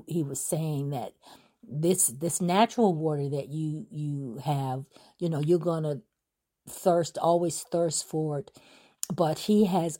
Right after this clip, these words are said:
a water to give us that will rid us of the thirst. And for us, it's, it's a process.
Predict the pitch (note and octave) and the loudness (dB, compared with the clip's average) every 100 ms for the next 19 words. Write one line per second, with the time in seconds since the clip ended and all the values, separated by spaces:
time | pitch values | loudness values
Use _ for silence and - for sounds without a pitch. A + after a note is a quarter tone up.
0 | E3 D#3 D3 E3 F3 E3 D#3 C#3+ C#3 C3+ | -2 -2 0 2 4 2 -2 -4 -4 -2
1 | D#3+ D#3+ C#3+ - D3+ C3 - - - - | 0 0 -2 -8 -10 -8 -8 -10 -12 -14
2 | _ _ _ _ _ _ _ _ _ _ | _ _ _ _ _ _ _ _ _ _
3 | _ _ _ _ _ _ _ - _ C#3+ | _ _ _ _ _ _ _ -20 _ -2
4 | C3+ D3+ D3 C3+ C3+ D#3 D#3 D3 C#3 C3 | -2 0 0 0 0 2 4 2 0 -4
5 | - D3+ - B2+ - A#2 A#1 - - - | -8 -10 -10 -12 -10 -12 -12 -12 -12 -12
6 | - _ _ _ _ _ _ _ _ _ | -14 _ _ _ _ _ _ _ _ _
7 | _ _ _ _ _ _ _ _ _ _ | _ _ _ _ _ _ _ _ _ _
8 | _ _ _ _ _ - F3+ E3 - F#3 | _ _ _ _ _ -4 -2 -2 -2 0
9 | E3+ - E3 - - G3 - D#3 - G#3 | 0 -2 -6 -6 -2 -2 -2 -4 2 2
10 | G#3 - A2 - - - - | 2 -4 -12 -12 -18 -20 -20